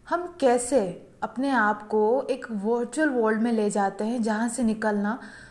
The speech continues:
बहुत ज़्यादा मुश्किल हो जाता है। पहले मैं आप सबको ये चीज़ समझाना चाहूँगी कि एक्चुअल में वर्चुअल वर्ल्ड होता क्या है, क्या वो चीज़ होती है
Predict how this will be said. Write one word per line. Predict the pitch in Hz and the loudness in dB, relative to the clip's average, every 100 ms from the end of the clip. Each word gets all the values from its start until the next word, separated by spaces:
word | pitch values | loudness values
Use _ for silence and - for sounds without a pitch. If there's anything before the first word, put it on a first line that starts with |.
| - | -8
बहुत | 196 208 220 330 | -4 -4 0 2
ज़्यादा | 285 247 | 4 2
मुश्किल | 233 214 - 226 | 2 0 0 0
हो | 196 | 0
जाता | 180 160 156 165 | -4 -8 -12 -16
है। | 170 - _ _ _ _ - - - - - | -16 -20 _ _ _ _ -20 -20 -20 -6 4
पहले | 311 359 | 6 6
मैं | 392 | 4
आप | 403 381 | 4 2
सबको | - 381 381 370 | 2 2 4 6
ये | 381 370 | 6 6
चीज़ | 311 311 311 | 2 2 2
समझाना | 277 240 247 254 | 0 2 2 0
चाहूँगी | 254 233 240 254 | 2 2 0 -2
कि | 233 | -2
एक्चुअल | 311 - 262 262 330 | -2 -2 -6 -4 -2
में | 330 330 | -2 -2
वर्चुअल | 214 240 240 302 | 2 2 2 0
वर्ल्ड | 277 269 277 226 | 0 2 2 0
होता | 202 196 254 | -2 2 2
क्या | 240 175 | 0 -6
है, | 160 165 - _ _ _ - - - - - | -6 -12 -20 _ _ _ -20 -20 -20 -20 0
क्या | 302 320 | 6 6
वो | 381 392 | 8 4
चीज़ | 381 311 285 | 6 6 4
होती | 254 247 240 233 226 | 4 2 2 2 2
है | 220 320 | 2 0